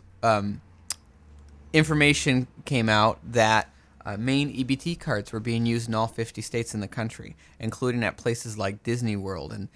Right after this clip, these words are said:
and, and Las Vegas casinos. Um, it came out that, uh, welf-, uh, Maine welfare dollars are being spent on, on junk food and, and a whole host of, a whole host of, um, things that might not be fraud in the sense that it's not illegal,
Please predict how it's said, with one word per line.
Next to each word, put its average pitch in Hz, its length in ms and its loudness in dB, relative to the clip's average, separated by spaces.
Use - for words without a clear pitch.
and, 110 340 -6
and 107 160 -2
Las 110 240 -2
Vegas 104 320 -4
casinos. - 640 -12
Um, 107 260 2
it - 120 -8
came 123 260 0
out 113 260 2
that, 107 420 6
uh, 107 260 4
welf-, 117 340 2
uh, 120 140 0
Maine 113 280 -2
welfare 110 280 -2
dollars 107 360 0
are 107 60 -4
being 107 360 -6
spent 107 340 -2
on, 110 360 0
on 120 260 0
junk 151 280 0
food 90 340 -6
and, 101 220 -4
and 143 120 0
a 139 60 4
whole 175 200 2
host 135 360 -2
of, 104 180 -2
a 120 80 -4
whole 139 180 2
host 127 400 -2
of, 98 280 0
um, 101 220 -2
things 180 260 0
that 143 140 8
might 139 220 4
not 123 340 6
be 127 220 0
fraud 147 580 6
in 123 80 0
the - 80 -2
sense 123 280 -4
that 113 100 0
it's 113 160 -6
not 117 420 0
illegal, 123 540 -2